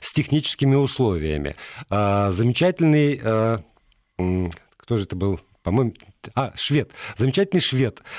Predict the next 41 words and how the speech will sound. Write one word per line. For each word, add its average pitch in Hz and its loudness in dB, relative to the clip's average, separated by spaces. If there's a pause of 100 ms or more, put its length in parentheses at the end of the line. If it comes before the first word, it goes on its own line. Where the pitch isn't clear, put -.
(140)
а, 113 0 (500)
из 131 2
аккомпаниаторов, 143 0 (360)
а, 117 2
нашёл 139 2
только 165 0
баяниста. 160 0 (560)
По - -2
этому 175 2
поводу 180 2
он 160 4
исполнял, 143 0 (340)
э, 113 2
д-, 110 -4
дай 147 2
бог 135 0
памяти, 156 0
кажется, 131 -2 (260)
чуть 160 -2
ли 151 4
не 143 6
Моцарта 156 2
под 160 0
баян, 160 2
и 156 2
это 156 0
было 160 4
очень 147 2
трогательно. 170 2
И, 160 2
э, 135 0
что 135 -2
самое, 139 0
э, 117 -2
вот 104 -2
для 123 2
меня 131 2
удивительное, 127 2 (320)
это 139 0
то, 220 0
что, - 0